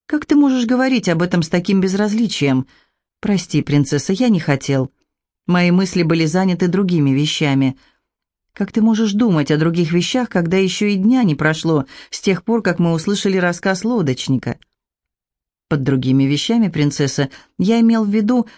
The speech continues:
вернулись ли те смельчаки обратно и невредим ли ребёнок? Или нападут ли сегодня на эту деревню,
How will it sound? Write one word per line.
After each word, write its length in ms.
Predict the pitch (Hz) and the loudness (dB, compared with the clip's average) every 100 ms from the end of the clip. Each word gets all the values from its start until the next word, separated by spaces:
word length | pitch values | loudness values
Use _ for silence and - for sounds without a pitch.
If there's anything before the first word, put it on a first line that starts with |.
| _ 175 | _ 0
вернулись 560 | 202 220 262 262 185 | 2 4 4 2 2
ли 120 | 180 | -2
те 140 | 180 202 | 0 -2
смельчаки 500 | 196 190 - 190 220 | 0 -2 -2 -2 0
обратно 640 | 196 185 220 277 180 147 - - _ | 0 0 0 0 0 0 -2 -14 _
и 300 | 190 196 185 | 0 2 2
невредим 640 | 196 202 196 196 175 220 240 | 2 2 2 0 0 2 2
ли 140 | 233 | 2
ребёнок? 540 | 233 233 277 160 123 - _ _ _ _ - | 2 0 0 0 -4 -12 _ _ _ _ -4
Или 560 | 190 180 175 165 160 _ _ - | 0 2 2 0 -2 _ _ -2
нападут 480 | 175 180 175 233 202 | 0 2 0 0 -2
ли 100 | 165 | -2
сегодня 460 | - 170 165 160 | -2 0 0 0
на 140 | 165 156 | 0 0
эту 160 | 156 | -2
деревню, 640 | 151 156 196 208 160 143 | 0 2 2 0 0 0